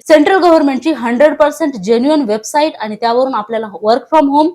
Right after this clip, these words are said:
खूप मोठी संधी आपल्याला सेंट्रल गव्हर्नमेंट कडून मिळालेली आहे. मला असं वाटतंय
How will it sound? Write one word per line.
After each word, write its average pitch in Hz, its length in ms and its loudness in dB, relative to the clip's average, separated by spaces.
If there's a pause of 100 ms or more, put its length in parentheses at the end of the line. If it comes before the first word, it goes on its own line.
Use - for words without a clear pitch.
(100)
खूप 330 260 -4
मोठी 294 320 2
संधी 311 420 2
आपल्याला 269 380 2
सेंट्रल 262 320 -2
गव्हर्नमेंट 277 420 -2
कडून 277 260 -2
मिळालेली 262 400 0
आहे. 277 260 0
मला 254 200 -2
असं 262 160 -4
वाटतंय 262 360 -4